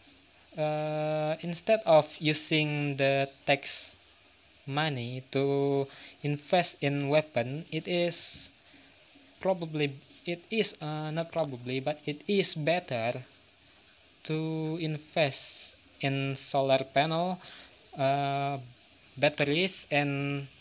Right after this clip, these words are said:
nuclear fusion technology, so that we can have a more clean and,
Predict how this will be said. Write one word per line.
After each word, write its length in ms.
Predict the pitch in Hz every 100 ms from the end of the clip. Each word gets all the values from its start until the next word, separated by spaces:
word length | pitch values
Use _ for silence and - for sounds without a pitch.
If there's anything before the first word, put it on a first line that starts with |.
| - - -
nuclear 380 | 151 - 160
fusion 560 | 160 - 160 - 165 165
technology, 800 | 156 139 143 147 123 123 143 165 - - - -
so 200 | - 156
that 160 | 156 160
we 80 | 151
can 260 | - 156
have 340 | 143 151 147 143 - - - - - - - -
a 640 | 147 147 147 143 147 143 143 - - - - -
more 420 | 151 160 160 160 160 147 - - - - - -
clean 380 | 175 175 175 -
and, 380 | 147 147 151